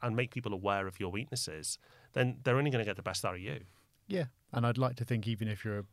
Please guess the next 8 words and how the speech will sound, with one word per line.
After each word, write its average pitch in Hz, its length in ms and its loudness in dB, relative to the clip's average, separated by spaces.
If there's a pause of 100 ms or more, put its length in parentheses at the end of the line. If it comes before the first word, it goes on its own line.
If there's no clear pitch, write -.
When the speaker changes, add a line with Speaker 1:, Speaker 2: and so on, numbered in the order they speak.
(240)
Speaker 2:
an 127 80 0
employee, 113 640 0 (160)
you 139 80 -2
can 113 160 -2
still 110 240 -2
take 120 240 -2
that 110 140 -4
attitude. 113 480 -2